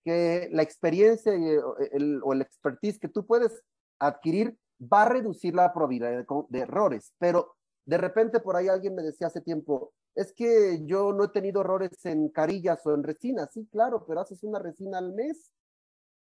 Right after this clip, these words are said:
Entre más resinas hagas, eventualmente te vas a dar cuenta que eres más rápido para aislar, eres más rápido para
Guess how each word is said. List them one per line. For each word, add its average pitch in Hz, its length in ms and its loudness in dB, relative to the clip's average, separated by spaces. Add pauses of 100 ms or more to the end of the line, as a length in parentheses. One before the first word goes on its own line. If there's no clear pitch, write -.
(220)
Entre 196 380 2
más 240 160 -2
resinas 262 460 -4
hagas, 160 300 0
eventualmente 196 640 -2
te 196 120 -8
vas 170 160 -4
a 196 40 -6
dar 180 180 -4
cuenta 180 340 -2
que 147 100 0
eres 139 200 0
más 165 180 0
rápido 240 440 0
para 147 160 -2
aislar, 151 340 -2
eres 123 220 -8
más 143 180 -6
rápido 226 440 0
para 160 300 -4